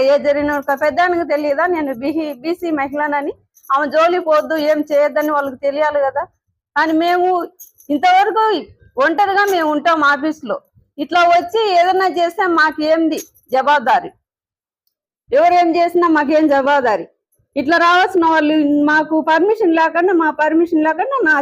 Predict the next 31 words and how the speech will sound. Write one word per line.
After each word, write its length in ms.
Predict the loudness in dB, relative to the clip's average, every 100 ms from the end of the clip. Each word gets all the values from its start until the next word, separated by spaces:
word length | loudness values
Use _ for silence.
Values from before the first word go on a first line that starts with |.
| 0
చేంబర్లోకి 480 | 0 0 0 -2 -2
వస్తారు. 400 | -4 -2 -2 -2 -8 -20 _ _ -4
మేము 180 | -2 0
పెట్టుకున్న 360 | -2 -2 0 2 2
మా 100 | 2 2 2
దేవుళ్ళు 320 | 0 2 2 2
ఫోటోలు 380 | 0 2 0 0 0
అయ్యి, 160 | -2 -6 _ _ _ _ _ _ _ _ _
ముఖ్యమంత్రి 600 | -6 -2 0 2 2 2 2
కాదు, 160 | 0 0
సీఎం 240 | -2 2 2 2
కాదు 240 | 0 -2 -12 _ _ -20 -4 0
మాకు 200 | 0 0 0
దేవుడు, 300 | 2 2 0 -2 -14 _ _ -2
మా 80 | 0 2
ఎమ్మెల్యే 300 | 2 2 2
గారు 160 | 2 2
మాకు 140 | 0 0 2
దేవుడు, 280 | 2 2 -2 -6 _ _ _ -4
ఆయన 280 | 0 2 2 2 2 2
మాకు 300 | 2 2 0 0 -2 -2 0
ఈ 20 | 2
రాజకీయం 400 | 2 2 2 2
భిక్ష 200 | 0 0 0
పెట్టిన 280 | 0 0 0 0
ఆయన 140 | 0 0
మాకు. 240 | -2 -4 -14 _ _ _ _ _ _ _ _ _
కానీ 260 | -4 0 0 2
వాళ్ళకు, 340 | 2 2 2 2 2
వాళ్ళ 160 | 2 2
మీద 160 | 2